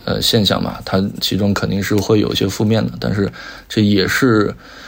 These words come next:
嗯，就是你需要去重新开辟一个体系中间，嗯，它需要去，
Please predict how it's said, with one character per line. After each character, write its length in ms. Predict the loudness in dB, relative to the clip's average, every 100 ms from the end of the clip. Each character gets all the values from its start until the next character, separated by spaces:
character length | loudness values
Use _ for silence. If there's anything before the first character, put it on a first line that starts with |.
| -18 -18 -18 -20 -16 0
嗯， 960 | 2 4 4 4 2 0 -4 -8 -10 -4
就 160 | -2
是 200 | 0 2
你 520 | 2 2 0 0 -2 -4
需 260 | -2 2
要 220 | 4 4
去 320 | 2 2 4 4
重 240 | 2 2
新 180 | 4 2
开 200 | 2 0
辟 200 | 4 4
一 60 |
个 100 | 4
体 220 | 2 0 0
系 260 | 4 4
中 220 | 2 2
间， 380 | 2 2 2 0 -6 -14 -12 -4
嗯， 440 | 0 0 -2 -4
它 220 | -4 0 0
需 180 | 2
要 160 | 2 2
去， 400 | 2 0 0